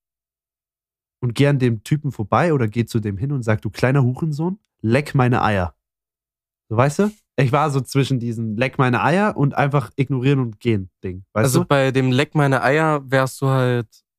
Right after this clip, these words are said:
Speaker 2: hättest du ihm genau das gegeben, was er braucht im Leben?
Speaker 1: Ja.
Speaker 2: So, Digga, das wird,
Speaker 1: Hm.
Speaker 2: das wird so dieser klassische <clears throat> Boomer sein, der
Speaker 1: Ja, ja.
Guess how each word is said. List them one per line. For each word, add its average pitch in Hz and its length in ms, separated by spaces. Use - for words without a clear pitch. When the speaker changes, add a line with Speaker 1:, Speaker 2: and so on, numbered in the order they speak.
Speaker 2:
hättest 139 280
du 147 60
ihm 131 140
genau 131 280
das 143 280
gegeben, 131 300
was 123 160
er 117 120
braucht 120 480
im 143 140
Leben? 160 360
Speaker 1:
Ja. 139 380
Speaker 2:
So, 143 120
Digga, 190 240
das 160 220
wird, 175 180
Speaker 1:
Hm. - 60
Speaker 2:
das 151 200
wird 180 240
so 156 140
dieser 147 260
klassische 151 800
<clears throat> 151 480
Boomer 165 320
sein, 143 480
der 127 160
Speaker 1:
Ja, 123 120
ja. 127 300